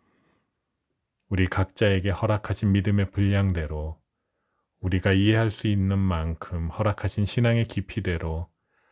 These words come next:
서로 협력하여 선을 이루는 교회 되게 하시고 서로를 도우며 권면하는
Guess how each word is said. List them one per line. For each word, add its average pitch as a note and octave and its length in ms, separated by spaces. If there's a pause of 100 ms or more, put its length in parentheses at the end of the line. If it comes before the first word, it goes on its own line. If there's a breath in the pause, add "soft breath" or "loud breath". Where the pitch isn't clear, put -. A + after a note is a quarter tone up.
(200)
서로 F2+ 340
협력하여 G#2 720
선을 B2 400
이루는 E2+ 480
교회 F2 260
되게 E2 240
하시고 E2 640 (720)
서로를 G#2+ 520
도우며 F#2+ 640
권면하는 F#2 800